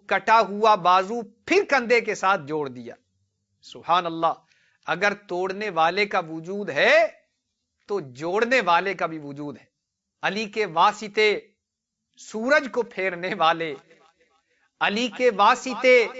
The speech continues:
سورج کو پھیرنے والے، اشارہ کر دے کہ میرا بھی کام ہو جائے۔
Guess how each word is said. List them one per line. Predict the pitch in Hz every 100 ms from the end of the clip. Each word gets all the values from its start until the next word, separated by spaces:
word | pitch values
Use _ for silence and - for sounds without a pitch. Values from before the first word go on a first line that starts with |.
| 247 220 254 254 - - -
سورج | 214 262 330 294 -
کو | 233 226
پھیرنے | 208 208 196 208
والے، | 175 180 180 175 135 - - - _ -
اشارہ | 185 - 214 254 320 214
کر | 226 208 190
دے | 208 202
کہ | 170
میرا | 165 175 180
بھی | 165 147 -
کام | 143 151 123 -
ہو | 139
جائے۔ | 127 113